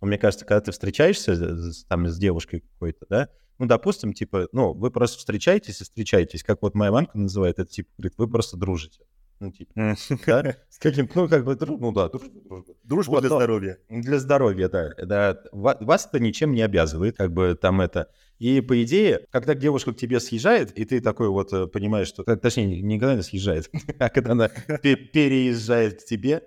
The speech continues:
Speaker 1: а момент расставания наиболее сложный, если что, да? А так,
Speaker 2: Конечно.
Speaker 1: э, в любом случае, вы просто встречаетесь,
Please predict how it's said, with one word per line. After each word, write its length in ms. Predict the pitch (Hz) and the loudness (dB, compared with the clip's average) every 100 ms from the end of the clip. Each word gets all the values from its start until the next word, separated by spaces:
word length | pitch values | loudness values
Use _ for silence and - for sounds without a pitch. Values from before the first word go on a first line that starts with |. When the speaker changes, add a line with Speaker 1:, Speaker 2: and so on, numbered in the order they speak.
| - | -6
Speaker 1:
а 120 | 101 110 | -2 2
момент 400 | 120 139 147 131 | 2 2 0 -2
расставания 680 | 127 - 127 160 196 123 | -4 0 2 2 2 0
наиболее 500 | 107 117 120 139 127 | 2 0 -2 0 0
сложный, 500 | 117 131 135 98 95 | 0 -2 -2 0 -4
если 300 | 87 82 - | -6 -8 -12
что, 240 | 87 - 78 | -16 -12 -2
да? 240 | 90 165 - _ - | 2 2 0 _ -4
А 100 | 95 | 0
так, 220 | 170 202 | 4 4
Speaker 2:
Конечно. 120 | 120 | 4
Speaker 1:
э, 340 | 117 98 92 87 | 2 2 2 -2
в 140 | 98 104 | -6 -2
любом 280 | 127 131 123 | 0 0 -2
случае, 420 | 131 123 - 95 | -4 -4 -4 -4
вы 80 | 101 | -4
просто 280 | - - 98 | -4 -6 -10
встречаетесь, 720 | 101 101 175 240 139 123 | -8 -2 0 0 -2 -8